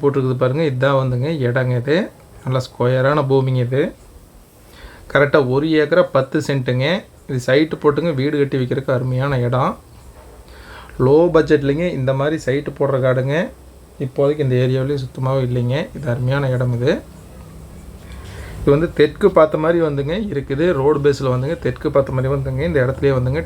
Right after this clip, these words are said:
டச் ஆகுது. ஸ்கொயராக இருக்குதுங்க. பக்கத்துலேயே பார்த்தீங்கன்னா டி டி சி பி அப்ரூவல் சைட்டு போட்டுங்க விற்றுருக்குறாங்க. நீங்களே பார்க்குறீங்க நிறைய வீடுக இருக்குது பாருங்க. இதான் வந்துங்க இந்த சைட்டுங்க இது. இந்த சைட்டு தடம் வந்துங்க இதுலேயே வந்துங்க இந்த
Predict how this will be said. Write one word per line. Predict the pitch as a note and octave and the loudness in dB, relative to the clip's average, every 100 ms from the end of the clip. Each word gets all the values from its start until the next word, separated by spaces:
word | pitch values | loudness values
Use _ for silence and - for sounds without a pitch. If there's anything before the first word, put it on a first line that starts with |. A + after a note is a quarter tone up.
| A#2+ | -2
டச் | A#2+ A#2 | -2 -2
ஆகுது. | A#2+ A#2+ D3+ C#4+ - - - - - | -2 0 0 0 -6 -16 -16 -16 -16
ஸ்கொயராக | - C3 C3+ D3 C#3+ | -2 0 4 4 2
இருக்குதுங்க. | B2+ B2 C#3+ A#3+ - - - - - C#3 | 0 -2 -2 -4 -6 -20 -20 -18 -6 -4
பக்கத்துலேயே | B2+ C3+ D3+ E3 E3 | 0 2 6 6 6
பார்த்தீங்கன்னா | C#3 C#3+ C3+ D#3+ D3+ | 2 2 0 -2 -2
டி | C#3 D3+ | -2 -2
டி | D#3 C3+ | -2 -2
சி | B2+ D#3+ | -4 0
பி | D3+ B2 | 0 -2
அப்ரூவல் | - D3 C#3 B2 | 2 2 2 0
சைட்டு | C3 B2 - | -2 -2 -4
போட்டுங்க | B2 B2 C3 E3+ A#3+ - - - - - - - - - | -2 -2 0 -2 -2 -10 -20 -20 -20 -20 -20 -20 -14 -8
விற்றுருக்குறாங்க. | C3 D3+ C#3 C3+ C3 F3 D#3+ | -2 0 4 2 2 0 0
நீங்களே | C3+ D#3 D3+ | 0 -2 0
பார்க்குறீங்க | C3+ C3+ C3 D#3+ | 0 0 -2 -2
நிறைய | C3 C#3 C3 | 0 0 0
வீடுக | C3 C#3 C#3 C3 | 2 2 2 2
இருக்குது | B2 A#2+ B2 | 0 -2 -2
பாருங்க. | A#2+ B2 B2 F#3 - - C#3 | -2 0 -2 -2 -6 -12 -4
இதான் | C3 C#3 | 0 2
வந்துங்க | B2+ B2+ C3+ G3+ F#4 - - - - | 0 -2 -2 -2 -4 -14 -20 -18 -4
இந்த | C3 A#2+ | -4 0
சைட்டுங்க | C3+ C#3 C3+ B2+ A#2+ | 0 2 2 0 2
இது. | D#3 A#3+ - | 2 2 -4
இந்த | B2 | -6
சைட்டு | - C#3+ C#3 C#3 | -2 -2 0 0
தடம் | C3+ B2+ | 2 0
வந்துங்க | B2+ F3 | -2 0
இதுலேயே | C#3 C3 C3+ | 0 0 0
வந்துங்க | B2+ B2+ E3 | 0 0 -2
இந்த | D#3+ | -2